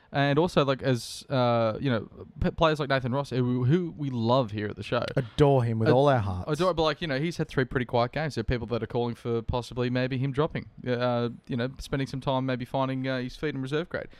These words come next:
Speaker 2: Could that also be a result, though, of having, you know, a more experienced player group? He now doesn't need to do quite as much work. The onus is sort of taken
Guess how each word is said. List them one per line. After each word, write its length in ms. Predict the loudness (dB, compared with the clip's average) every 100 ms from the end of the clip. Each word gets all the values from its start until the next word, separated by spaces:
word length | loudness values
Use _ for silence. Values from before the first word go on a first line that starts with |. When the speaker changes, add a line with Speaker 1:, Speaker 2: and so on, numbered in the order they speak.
| 6
Speaker 2:
Could 220 | 6 8
that 200 | 4 6
also 340 | 4 4 4 4
be 180 | 4 4
a 60 |
result, 400 | 4 4 4 4
though, 260 | 4 6 4
of 300 | 4 4 2
having, 520 | 2 4 4 0 -2 -6 -12 -6
you 160 | 2 4
know, 120 | 4
a 40 |
more 220 | 4 4
experienced 760 | 2 -4 0 4 4 2 -2 -2
player 300 | 4 4 4
group? 360 | 4 4 4 0
He 400 | 0 2 0 -4 _ _
now 300 | 0 2 4
doesn't 340 | 6 4 2 -2
need 420 | 2 4 2 0
to 100 | 2
do 160 | 4 4
quite 260 | 6 6
as 100 | 4
much 240 | 2 0 4
work. 420 | 8 8 8 4 -6 -20 -6 0
The 160 | 2
onus 380 | 6 6 4 0
is 80 | 2
sort 180 | 4 4
of 100 | 4
taken 560 | 2 4 2 2 0